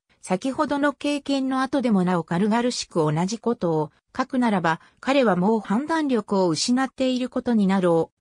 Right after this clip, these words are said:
それは悲しいことではないか。」千七百五十九年春、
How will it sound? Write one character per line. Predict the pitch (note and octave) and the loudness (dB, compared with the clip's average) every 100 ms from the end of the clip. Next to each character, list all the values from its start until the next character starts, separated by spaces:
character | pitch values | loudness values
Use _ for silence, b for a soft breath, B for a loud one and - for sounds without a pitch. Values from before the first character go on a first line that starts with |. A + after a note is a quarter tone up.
| _ | _
そ | - F3+ | -2 0
れ | C#4 | 2
は | C#4 A#3 | 0 0
悲 | G#3+ C#4 | 0 0
し | D#4+ D#4+ | -2 -4
い | |
こ | - D#4 | -4 -4
と | D#4 | 0
で | B3 | 0
は | F#3+ | 2
な | F3+ A#3 | 2 0
い | B3 | -2
か。」 | E3+ | -8
千 | - C4+ A3+ | -6 -2 0
七 | F#3 G#3 A#3+ | 0 0 0
百 | A3 E3+ | -2 -4
五 | D3 D#3+ | -2 -2
十 | G3 B3+ A#3 | 0 -2 -2
九 | - C4+ B3+ | -4 -2 0
年 | F#3+ D3+ | 0 -2
春、 | - F#3+ D3 | -2 -4 -4